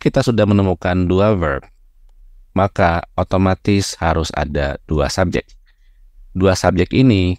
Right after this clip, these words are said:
kita temukan dalam kata peaches, lalu satu subjek lagi yang perlu kita temukan. Nah, dalam pola multiple clauses, apabila sudah ada dua subjek dan dua verb,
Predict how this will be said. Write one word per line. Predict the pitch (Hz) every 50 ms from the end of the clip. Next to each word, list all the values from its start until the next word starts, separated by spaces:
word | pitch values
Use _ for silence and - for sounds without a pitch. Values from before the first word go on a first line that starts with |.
| _
kita | - - - 82 -
temukan | - 82 80 78 - - 90 87 85 87 87
dalam | 80 73 71 - 73 76 76
kata | - - 151 - - - - 139 123 - -
peaches, | - - - - - 131 147 - - - - - - _ _ - _ _ _ _ _ - - - -
lalu | 85 98 123 151 143 107 85 92
satu | - - - 82 82 - 87
subjek | 85 - 82 76 78 76 73 -
lagi | 87 98 113 120 120 120
yang | 117 117 117
perlu | - 120 117 -
kita | - - 120
temukan. | - - 127 131 120 - 85 76 - - _ _ - - _ _ _ _ - - - - _ - - - _ _ _
Nah, | _ 98 101 101
dalam | 101 104 107 104 104 107
pola | - - 127 123 135 151
multiple | 160 156 165 - - - 110 104
clauses, | - _ 104 104 - - - 71 65 - - -
apabila | - 90 - 98 90 90 90 90
sudah | - - 87 82 71 82
ada | 90 92
dua | 85 85 92 104 107 107
subjek | - - 92 95 87 85 - -
dan | 76 78 80
dua | 80 82 92
verb, | 113 101 80 71 67